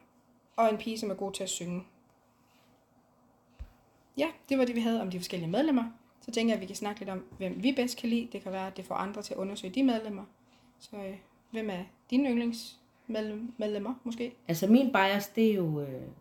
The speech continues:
Speaker 2: det er Jungkook.
Speaker 1: Mhm.
Speaker 2: Jeg er helt noller med ham. Han bare. Altså, øh, jeg vil sige, at, øh, jeg har jo aldrig været til koreanske eller asiatiske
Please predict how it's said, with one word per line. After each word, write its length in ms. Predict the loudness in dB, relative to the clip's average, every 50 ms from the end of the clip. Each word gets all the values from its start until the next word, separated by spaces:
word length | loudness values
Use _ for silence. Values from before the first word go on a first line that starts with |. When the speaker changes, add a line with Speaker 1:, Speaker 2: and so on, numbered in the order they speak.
| -6 -2
Speaker 2:
det 80 | 0 0
er 40 | 0 0 -2 -4
Jungkook. 340 | -4 -6 -10 -14 -20 -20 -20 -20 _ -8
Speaker 1:
Mhm. 260 | -2 0 0 0 0 -2 -12 _ _ _ _ _ _ _ _ _ _ _ _ _ _ _ _ _ _ _ _ _ -2
Speaker 2:
Jeg 80 | 0
er 40 | 0
helt 200 | 2 2 0 0
noller 240 | 0 0 -2 -4 -6
med 120 | -8 -10 -12
ham. 140 | -12 -14 -16 -18 _ -14
Han 380 | -14 -4 0 2 2 2 2 0
bare. 260 | 0 -2 -2 -2 -4 -6 -10 -18 -20 -20 -20 _ _ _ _ _ -20 -20 -20 -20 -20 -20 _ -8 -2
Altså, 320 | 0 0 0 0 0 0 0
øh, 340 | 2 2 2 2 2 2
jeg 120 | 2 0 0
vil 80 | -2
sige, 340 | -2 0 2 4 4 4 4
at, 140 | 4 2 0
øh, 240 | 0 0 0 0 -2 -4 -8 -12 -20 -20 -20 -20 -20 -20 -18 _ 0
jeg 80 | 2 4
har 120 | 6 6 6
jo 100 | 6 6
aldrig 280 | 4 4 6 6 6 6
været 220 | 6 4 2 0
til 200 | -2 -6 -8 -6
koreanske 760 | -4 0 0 2 2 2 2 2 0 -2 -6 -8 -6 -6 -6 -6 -10 -10 -4
eller 200 | 0 0 0 2 0
asiatiske 960 | 0 -2 -2 0 2 6 6 6 6 6 2 -2 -6 -8 -6 -6 -6 -6 -6